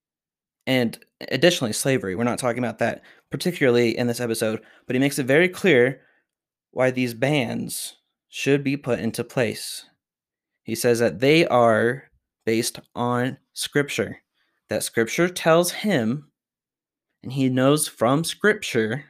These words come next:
that the mark of Cain equals black skin. Not just that, but the mark of Cain and having black skin also means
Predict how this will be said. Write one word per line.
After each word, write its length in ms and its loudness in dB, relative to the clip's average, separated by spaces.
that 160 -2
the 80 0
mark 280 0
of 140 0
Cain 540 -2
equals 540 -2
black 260 0
skin. 400 -4
Not 220 2
just 280 -2
that, 300 2
but 100 -4
the 100 -2
mark 260 0
of 80 -6
Cain 400 -2
and 220 2
having 380 0
black 280 2
skin 240 -2
also 420 0
means 520 0